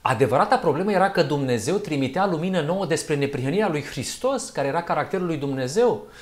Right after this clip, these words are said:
că venise vremea ca taina evlaviei să fie descoperită în unirea omenescului cu divinul, încheierea marei controverse și a ploii târzii și a tot ce v-am spus și Ezechiel treizeci și șase, iar această lumină urma să lumineze curând pământul. Așa trebuie să gândim noi din perspectiva marei controverse.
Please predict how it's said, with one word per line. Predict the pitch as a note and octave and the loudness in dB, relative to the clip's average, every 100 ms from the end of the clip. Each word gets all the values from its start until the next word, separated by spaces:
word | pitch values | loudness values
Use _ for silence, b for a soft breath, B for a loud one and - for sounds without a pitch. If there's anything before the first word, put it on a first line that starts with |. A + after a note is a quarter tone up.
| B B B | B B B
că | E3+ | 4
venise | C#3+ D3 F#3+ F#3 | 6 4 2 2
vremea | D3 C#3+ G3 G3 D#3+ | 2 2 2 2 2
ca | C#3+ C3+ | 2 2
taina | F3+ G3+ F#3 | 2 2 2
evlaviei | D3+ B2 E3 G3 E3 D#3+ | 2 2 2 2 2 -2
să | D3 | -2
fie | C#3+ F3+ | 0 0
descoperită | D3 D3 - D3 E3+ A#3+ G#3+ | 2 0 0 2 2 2 2
în | C#3 | 2
unirea | D3+ E3+ D3+ | 0 0 0
omenescului | D#3+ E3+ - C#3 | 0 -4 -4 -6
cu | B2+ | -4
divinul, | A#2 C3 A3+ A3 | -4 -4 -2 -2
încheierea | C3+ C#3 E3 C3 | -2 -2 -2 -2
marei | C#3 C3 | -2 -2
controverse | C3+ B2 D#3+ A#3 A3 | -4 -2 2 2 2
și | B2 | -2
a | B2 | -4
ploii | - D3 | -2 -4
târzii | C#3 C#3+ A#3+ | -4 -4 -4
și | F#3+ | -4
a | B2+ | -4
tot | - E3+ | -4 -6
ce | D3+ | -4
v-am | C3 C#3+ | -4 -6
spus | - A#3 | -6 -8
și | C3 | -6
Ezechiel | A2+ A#2+ D3+ | -6 -4 -2
treizeci | C#3+ C#3 C#3 | 0 0 0
și | |
șase, | A#3+ B3 - A#2+ B B B B F3 C#3+ | 0 -4 -4 -6 B B B B -4 0
iar | F#3 F3 D#3+ | 4 4 4
această | D3+ - F#3+ - E3+ | 2 2 0 0 0
lumină | D#3 D#3 G3+ A#3 F3+ | 0 0 0 0 2
urma | D3 D3 F3 | 2 2 0
să | D#3 D3+ | 0 -2
lumineze | D3+ D#3 D#3 D3+ | 0 -2 -2 -2
curând | C#3 C#3 A#2+ | -2 0 0
pământul. | - F#3+ D4 D#4+ E3 | 2 2 2 0 2
Așa | C3+ G#3+ | 2 0
trebuie | B3+ C4 | -2 -2
să | A#3 G3 | -2 -2
gândim | F#3 F3+ | 0 0
noi | D#3+ D3 | 0 0
din | C3 A#2+ - | -2 -6 -4
perspectiva | D3+ C#3+ C3+ C3+ A#2 | 0 0 -2 -2 -2
marei | A2 A2 G2+ | 0 -2 -4
controverse. | A#2 B2+ G3+ C4 C#4 - | -6 -4 -2 -2 -2 -8